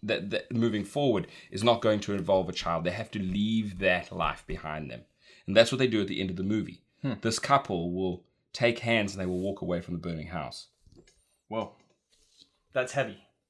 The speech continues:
Speaker 1: Yeah.
Speaker 2: I would like to talk more about that.
Speaker 1: So, th-, yeah.
Speaker 2: But before we do,
Speaker 1: Yeah.
Speaker 2: what do you think about having a guest on our show? <laughs>
Speaker 1: Cool, let's do it.
Speaker 2: Okay, here's what we're gonna do. Uh, we're gonna, we're gonna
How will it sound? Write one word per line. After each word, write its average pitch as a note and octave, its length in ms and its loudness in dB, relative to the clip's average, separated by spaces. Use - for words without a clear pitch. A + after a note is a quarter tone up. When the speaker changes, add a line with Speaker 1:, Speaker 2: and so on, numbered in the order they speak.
Speaker 1:
Yeah. C#2+ 220 0
Speaker 2:
I A#2+ 80 0
would B2+ 80 2
like C#3+ 180 4
to C#3 60 -12
talk C3+ 240 -4
more F#2+ 120 -6
about F2+ 240 -14
that. - 160 -20
Speaker 1:
So, D3+ 320 8
th-, B2+ 300 -10
yeah. A2+ 260 6
Speaker 2:
But A2+ 100 -8
before D#3+ 320 4
we F3 100 6
do, D3+ 220 4
Speaker 1:
Yeah. E2+ 200 -4
Speaker 2:
what A2 140 -8
do A#2+ 60 -6
you B2 60 -4
think B2+ 140 -6
about A#2 160 2
having G#2+ 220 0
a G2+ 40 -6
guest G2+ 300 -4
on E2 80 -6
our F2 120 -6
show? F2+ 220 -6
<laughs> G#2+ 80 -8
Speaker 1:
Cool, G2+ 160 2
let's F2+ 160 0
do F#2+ 160 0
it. - 100 -8
Speaker 2:
Okay, C3 240 4
here's D3+ 180 4
what D3+ 100 2
we're D3+ 100 4
gonna D3 100 4
do. B2+ 200 4
Uh, G#2 460 2
we're A#2+ 160 -4
gonna, B2+ 220 2
we're A2+ 140 -2
gonna A2+ 220 -2